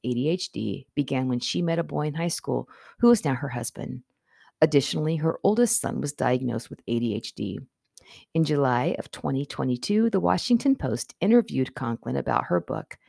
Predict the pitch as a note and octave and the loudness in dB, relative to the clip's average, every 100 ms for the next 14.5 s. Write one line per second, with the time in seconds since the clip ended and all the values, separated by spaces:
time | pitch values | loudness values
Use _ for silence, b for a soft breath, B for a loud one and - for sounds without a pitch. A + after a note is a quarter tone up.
0 | b b - B2 - - F#3 G3 G#3 G#3+ | b b -4 -2 -2 -2 0 4 2 2
1 | G#3+ F#3 - D3 C#3 D3 D#3 B2 - B2 | 0 0 -2 0 2 2 0 -4 -4 -2
2 | B2+ - B2 A#2+ A#2 A2+ - - A2 G#2+ | -2 -2 -2 0 -2 -4 -8 -8 -6 -6
3 | - b b b b - D#3 D3+ E3 F3 | -12 b b b b 2 2 2 0 -2
4 | - _ C#3 C#3 - B2 A#2 - A2+ - | -6 _ -4 -2 0 2 2 0 -2 -2
5 | B2+ A#2+ - - B2 G#2+ G#2+ G2 B1+ - | 0 0 0 -4 -6 -6 -6 -6 -8 -8
6 | - - - _ _ b b _ _ D3+ | -8 -8 -12 _ _ b b _ _ 0
7 | B2+ B2+ D3+ D3+ - C3+ B2 - A2+ - | 2 2 0 -2 0 2 0 0 -6 -2
8 | C#3+ B2 - - - A#2 - A#2 A2+ A#2 | 0 2 0 -4 -4 -4 -4 -6 -6 -4
9 | G#2+ - - - - - - C#3 - _ | -6 -8 -12 -10 -10 -12 -12 -14 -20 _
10 | _ _ _ _ _ _ _ _ _ B | _ _ _ _ _ _ _ _ _ B
11 | B B E3+ - A3 C#4 - - C#3 C3+ | B B 0 2 4 4 0 0 2 2
12 | - B2+ D#3+ C#3 A2 G#2+ - - - G3+ | 0 -4 -2 -2 -2 -4 -8 -12 -2 0
13 | G#3+ G#3+ G3 G3 - E3 E3 E3+ E3+ E3 | 0 0 2 0 -2 0 2 2 0 0
14 | F3 B2+ A2+ A2+ B2 | -2 -2 -2 -2 -6